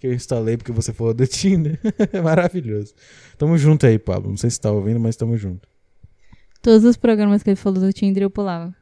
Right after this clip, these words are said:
Speaker 2: só. Deixando claro pra ele aqui <laughs> que eu vou lá.
Speaker 1: É, tem uns programas que eu falei do Tinder no ano passado. Mas é isso, tá, cara? Eu vou agora comer minha namorada e dormir, na real.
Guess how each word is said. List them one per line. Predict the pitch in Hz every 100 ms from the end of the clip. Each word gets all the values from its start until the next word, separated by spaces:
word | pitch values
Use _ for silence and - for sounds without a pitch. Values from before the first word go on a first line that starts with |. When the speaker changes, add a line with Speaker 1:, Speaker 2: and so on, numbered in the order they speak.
| _
Speaker 2:
só. | _ 196 185 - _ _ -
Deixando | 190 - 190
claro | - 180 180
pra | 175 185
ele | 175 196
aqui | 226 233 247 233
<laughs> |
que | 247
eu | 220
vou | - 240
lá. | 208 - -
Speaker 1:
É, | - 110
tem | 104
uns | 110
programas | - 113 117
que | 113
eu | 113
falei | 110 110
do | 104 101
Tinder | 98 90 90
no | 90
ano | 85
passado. | 87 87 - 95 85 - _ _ - _ - _ _ -
Mas | 147
é | 190
isso, | 165 123 -
tá, | 104
cara? | 101 90
Eu | 98
vou | 113
agora | 117 113 117 113 98 95 107 - - - _ _ - - - _ _ -
comer | 107 107
minha | 117 120
namorada | 107 104 107 127 135 - _ _ - - - - _
e | 120 123 123 120 120 120 117
dormir, | 135 131 107 110
na | 98
real. | 95 95